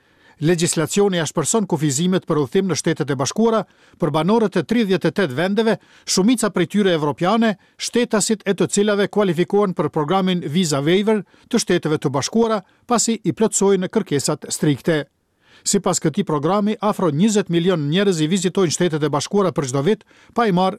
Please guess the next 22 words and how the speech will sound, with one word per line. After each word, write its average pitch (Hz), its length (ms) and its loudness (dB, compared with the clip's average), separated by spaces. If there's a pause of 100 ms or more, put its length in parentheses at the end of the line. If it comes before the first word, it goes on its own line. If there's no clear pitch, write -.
vizat 147 320 0
paraprakisht. 143 720 -2 (720)
Ligjvënësit 208 560 2
amerikan 190 400 0
gjatë 160 200 -2
muajve 180 280 2
të 165 120 0
fundit 156 360 0
kanë 147 160 -2
shprehur 190 320 2
shqetësim 202 320 0
në 196 160 0
rritje 165 320 0 (400)
se - 180 2
terroristët 190 680 0 (240)
mund 226 160 4
të 208 160 2
depërtojnë 202 560 0
në 170 160 -2
Shtetet 185 260 -2
e 160 60 0
Bashkuara 214 480 0